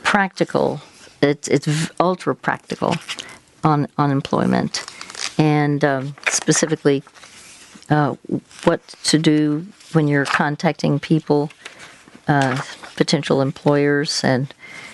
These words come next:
uh, it'll, it'll be, uh, if, if there's anything there that, uh, can, can help move you forward, um,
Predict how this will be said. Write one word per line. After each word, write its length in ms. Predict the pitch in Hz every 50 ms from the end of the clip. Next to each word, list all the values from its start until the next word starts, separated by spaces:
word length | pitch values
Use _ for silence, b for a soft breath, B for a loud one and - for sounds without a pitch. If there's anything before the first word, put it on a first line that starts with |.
| B B B B -
uh, 200 | 151 147 139 131 -
it'll, 180 | - 165 156 170 -
it'll 380 | - - - - 160 156 156 139
be, 360 | - - 156 151 143 135 131 - _ _ _ - - _ - - -
uh, 220 | - 160 156 143 143 165 -
if, 200 | - 165 - - -
if 100 | - 165 - _
there's 380 | - 165 156 151 147 143 - -
anything 420 | 185 202 214 220 - 190 175 175
there 280 | 170 151 139 - - - -
that, 380 | - 143 - - - - - B B B B B B B B B - -
uh, 280 | 151 151 143 135 135 127 _ -
can, 340 | - 165 139 135 131 131 135 - - - - - - - - -
can 260 | - - 156 143 143 - - - -
help 280 | - - 170 - -
move 340 | - 165 170 175 175 170 170
you 320 | 170 160 160 156 151 147 147
forward, 880 | - - - - - - 175 175 175 165 147 143 139 143 143 135 - - B B B B B B B B B B B B - - -
um, 400 | 156 151 143 139 135 135 139